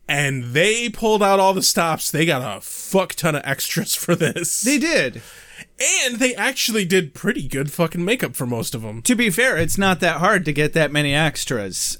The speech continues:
Speaker 2: Um,
Speaker 1: I wouldn't know. I've never done film.
Speaker 2: I was in one film where all, <laughs> all we had to do
Speaker 1: Oh,
Speaker 2: was make
Speaker 1: God.
Speaker 2: one Facebook post, and they all came and worked for free.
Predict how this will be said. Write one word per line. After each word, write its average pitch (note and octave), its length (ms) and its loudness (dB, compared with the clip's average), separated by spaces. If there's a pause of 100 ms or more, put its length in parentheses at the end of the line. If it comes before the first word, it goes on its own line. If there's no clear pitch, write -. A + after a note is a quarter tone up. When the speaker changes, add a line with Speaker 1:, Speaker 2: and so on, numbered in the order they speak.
(120)
Speaker 2:
Um, B2 320 -2
Speaker 1:
I C3+ 220 -2
wouldn't D3+ 340 -2
know. F3+ 220 4
I've D#3 200 2
never D#3 240 0
done D3 240 2
film. E2 420 -12 (160)
Speaker 2:
I G3 240 2
was G#3 260 0
in G#3 160 2
one G3 220 2
film F#3+ 440 2
where C#3 380 2
all, D#3+ 340 2 (220)
<laughs> - 320 -8
all G#3+ 120 4
we G#3 100 4
had F#3+ 160 4
to F3 60 -8
do - 100 2
Speaker 1:
Oh, - 20 4
Speaker 2:
was E3 160 2
make E3+ 160 4
Speaker 1:
God. B2+ 100 0
Speaker 2:
one F#3+ 200 4
Facebook G#3+ 580 0
post, B2+ 360 -2 (200)
and D#3+ 160 0
they D#3 180 4
all A#3 240 4
came A3 280 -2
and D#3+ 120 -2
worked F#3+ 260 2
for F#3 160 0
free. D#3+ 520 0